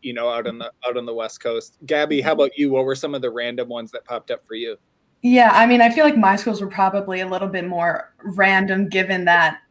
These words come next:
Speaker 3: I was a D three, uh,
Speaker 1: Yeah.
Speaker 3: student athlete. Um, I mean,
Speaker 1: Right.
Speaker 3: like, one of them was Citadel.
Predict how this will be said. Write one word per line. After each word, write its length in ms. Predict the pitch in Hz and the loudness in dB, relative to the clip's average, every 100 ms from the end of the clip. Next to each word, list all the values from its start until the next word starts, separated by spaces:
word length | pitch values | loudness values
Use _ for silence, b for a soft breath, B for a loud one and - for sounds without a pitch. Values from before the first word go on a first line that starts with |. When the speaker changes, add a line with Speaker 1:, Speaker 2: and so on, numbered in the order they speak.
| _ - | _ 0
Speaker 3:
I 180 | 180 185 | 2 2
was 200 | 185 180 | 0 -4
a 40 | |
D 260 | 185 185 185 | -6 -6 -8
three, 480 | - 185 180 175 | -4 0 2 2
uh, 60 | - | 2
Speaker 1:
Yeah. 440 | - 170 160 - - _ _ | 4 6 6 4 -4 _ _
Speaker 3:
student 480 | - - 254 240 202 | -10 2 6 8 8
athlete. 640 | 190 196 - 170 180 170 - | 6 4 0 -2 -2 -2 -2
Um, 280 | 202 202 | 0 0
I 100 | 190 | 0
mean, 180 | 214 220 | 4 6
Speaker 1:
Right. 160 | 214 196 | 4 2
Speaker 3:
like, 100 | 190 - | -8 -8
one 360 | 190 196 233 | -2 4 6
of 100 | 240 226 | 6 4
them 240 | 233 226 | 4 4
was 180 | 185 165 | 2 -4
Citadel. 920 | - - 175 196 202 208 214 214 220 | -10 -6 -4 -2 2 4 6 4 2